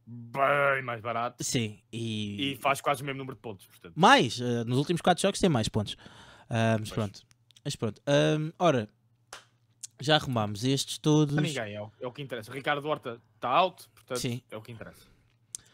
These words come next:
Speaker 2: Olha, eh, de, o, o Braga vai jogar contra o Aroca e do Aroca recomendamos alguém de médio?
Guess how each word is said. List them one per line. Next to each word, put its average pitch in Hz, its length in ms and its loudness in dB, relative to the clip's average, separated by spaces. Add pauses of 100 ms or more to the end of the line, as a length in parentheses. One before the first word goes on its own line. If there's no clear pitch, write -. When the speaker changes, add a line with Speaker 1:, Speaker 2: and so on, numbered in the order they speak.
(560)
Speaker 2:
Olha, 170 360 10
eh, 180 220 4
de, 180 480 4
o, 202 200 0
o 170 40 -2
Braga 156 540 8
vai 147 280 6
jogar 117 260 0
contra - 280 0
o 107 100 2
Aroca 117 600 2
e 156 100 0
do 120 300 0
Aroca 123 500 2
recomendamos 131 500 0
alguém 127 240 0
de 120 80 0
médio? 117 440 0